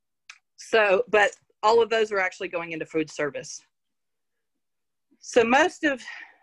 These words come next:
say, every, when you're going through the grocery store,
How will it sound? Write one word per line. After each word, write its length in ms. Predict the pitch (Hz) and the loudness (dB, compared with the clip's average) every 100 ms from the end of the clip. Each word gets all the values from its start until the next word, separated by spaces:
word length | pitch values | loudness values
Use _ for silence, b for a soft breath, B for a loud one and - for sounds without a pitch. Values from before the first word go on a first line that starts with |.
| B B B B _ | B B B B _
say, 260 | 277 254 208 _ _ _ _ _ b b b | -2 -2 -6 _ _ _ _ _ b b b
every, 280 | - 180 202 - _ b b b b b _ _ _ _ _ _ _ _ _ | 0 2 0 -4 _ b b b b b _ _ _ _ _ _ _ _ _
when 160 | 269 277 | 4 6
you're 120 | 285 | 4
going 300 | 294 330 339 | 4 2 0
through 140 | 302 | -4
the 60 | 247 | -6
grocery 400 | 185 - 202 240 | -4 -4 -4 -10
store, 440 | - 240 226 226 | -8 -6 -6 -8